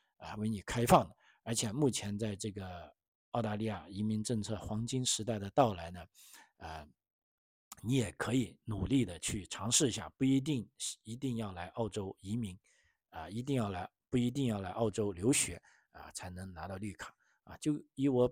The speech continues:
本人的案例来说，其实我当年来的就是，啊，我们那时叫幺七六，也就是说现在的幺九零啊，也就是说州担保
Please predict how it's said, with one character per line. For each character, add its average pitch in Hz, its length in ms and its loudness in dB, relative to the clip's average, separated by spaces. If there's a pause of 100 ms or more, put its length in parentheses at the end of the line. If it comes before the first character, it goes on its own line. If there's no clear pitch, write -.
本 101 200 -6
人 104 180 -2
的 135 260 4 (380)
案 127 160 2
例 110 100 -2
来 87 140 -6
说， 104 160 -4
其 - 160 -2
实 120 160 2
我 95 420 -4
当 143 200 2
年 107 260 0
来 90 180 -6
的 101 180 -6
就 147 200 6
是， 104 260 0 (500)
啊， 90 200 -14
我 98 140 -10
们 110 120 -2
那 135 140 2
时 120 180 0
叫 107 180 0
幺 127 180 8
七 131 200 2
六， 135 220 8
也 - 100 -12
就 98 160 -8
是 - 120 -8
说 92 120 -6
现 110 300 0
在 107 180 0
的 90 160 -10 (460)
幺 113 120 2
九 104 160 -4
零 80 200 -12 (180)
啊， 80 120 -16 (160)
也 78 120 -16
就 98 140 -8
是 - 60 -8
说 98 120 -6
州 123 240 6
担 120 260 2
保 - 260 -6